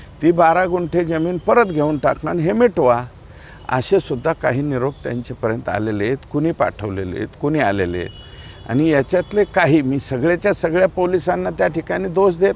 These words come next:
नाही आहे, काही पोलीस कर्मचारी म्हणतो मी, अधिकारीसुद्धा नाही आहेत ते, काही पोलीस कर्मचारी त्यांचं फक्त मोबाईलचं जे आहे त्याचं डिटेल तपासा.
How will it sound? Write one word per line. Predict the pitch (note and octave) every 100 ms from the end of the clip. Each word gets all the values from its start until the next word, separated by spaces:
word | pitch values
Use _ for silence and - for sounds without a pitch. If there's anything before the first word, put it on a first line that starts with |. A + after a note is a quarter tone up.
| F3
नाही | F#3+ F#3+ D3+
आहे, | G2 - - - - - - - -
काही | C3+ C3 E3
पोलीस | G#3+ F#3+ F3+ F#3 F#3
कर्मचारी | - F3 F3+ A3 A#3+ - F3+ D#3
म्हणतो | C3 G#2+ F#2 F2
मी, | E2 - - - - - - - - -
अधिकारीसुद्धा | G#2+ A#2 D#3+ E3+ F3 F3+ F3+ F#3
नाही | F3+ F3 D#3+
आहेत | C3 -
ते, | - - - -
काही | A#2+ A2+ E3
पोलीस | - C#3+ C#3+ D3+ -
कर्मचारी | B2+ A#2+ A#2+ G#2+ G#2 G2+ C3+ F3 - - - - -
त्यांचं | D3+ F3 - A#2+ A#2 - - - - - -
फक्त | D#3+ D#3+ - G3+ G3+ G3+
मोबाईलचं | F3+ D#3+ D#3 D3 D#3 D#3 D#3+ D3+ F3+ F#3 F#3+
जे | D#3 C#3
आहे | D3+ C3 F#2+ - G2+ C#3+ D#3 - - - -
त्याचं | C3+ - F3
डिटेल | C3 D#3 F3+ A#3 A3+ -
तपासा. | F#3 - D#3 D#3